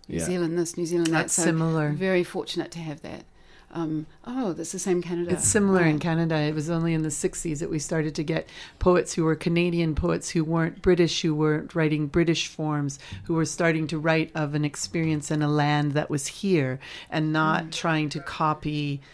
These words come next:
Speaker 2: European or British forms quite as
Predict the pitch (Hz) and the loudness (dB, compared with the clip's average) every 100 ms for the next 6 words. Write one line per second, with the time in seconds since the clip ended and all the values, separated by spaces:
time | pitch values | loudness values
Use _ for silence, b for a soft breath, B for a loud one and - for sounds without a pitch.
0 | B B - 160 147 - 160 147 143 135 | B B -4 -2 -2 -2 0 2 0 0
1 | 151 143 139 - 147 143 139 139 - 139 | -2 -2 -2 -6 -4 -2 0 -2 -4 -2
2 | 139 - 151 123 | -2 -4 -6 -6